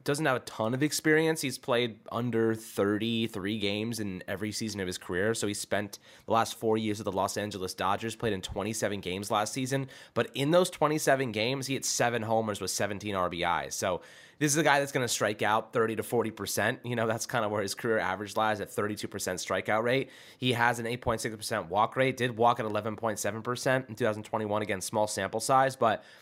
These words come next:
the guy mashes, man. I mean, like, if you're looking for someone who's purely gonna hit home runs, <clears throat> you know, maybe, like, uh, I, I don't wanna say he's like a Matt Carpenter, but seven home runs in twenty-seven games is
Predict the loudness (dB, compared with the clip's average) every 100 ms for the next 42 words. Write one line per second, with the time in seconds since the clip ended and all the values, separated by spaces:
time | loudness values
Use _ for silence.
0 | -20 _ 0 2 2 2 0 0 -2 -6
1 | -6 -4 -4 -4 -2 -4 -6 -20 _ 0
2 | 2 2 2 2 2 2 0 -2 -6 -10
3 | -16 0 2 2 0 0 0 0 0 2
4 | 2 0 -2 -4 0 2 0 -4 -4 0
5 | 2 2 0 -2 -16 -20 -20 -2 -2 2
6 | 2 4 4 4 4 2 0 0 0 0
7 | -2 -2 0 0 0 2 2 2 -10 _
8 | 0 2 4 2 2 2 0 -2 0 0
9 | 0 0 0 -2